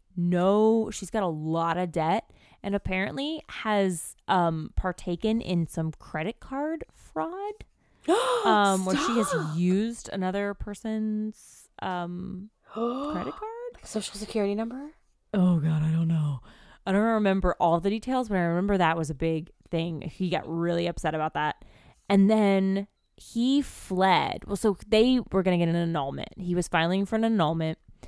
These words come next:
Speaker 1: and he fled to Florida with another gal that he was, like, talking to. And then so she doesn't leave well enough alone. She goes to, probably coaxed by the producers as well, but she goes to Florida,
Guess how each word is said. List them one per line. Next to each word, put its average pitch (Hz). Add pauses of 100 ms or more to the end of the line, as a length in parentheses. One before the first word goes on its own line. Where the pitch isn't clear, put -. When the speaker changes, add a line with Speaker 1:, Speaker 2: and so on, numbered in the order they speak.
(480)
Speaker 1:
and 175
he 214
fled 214
to -
Florida 151 (340)
with 175
another 170
gal 156
that 160
he 165
was, 151
like, 165
talking 143
to. 117 (720)
And 202
then 190
so 185
she 180 (200)
doesn't 214
leave 202
well 151
enough -
alone. -
She 175
goes 185
to, 202
probably 170
coaxed -
by 135
the -
producers -
as 143
well, 147
but -
she 196
goes 165
to 214
Florida, 135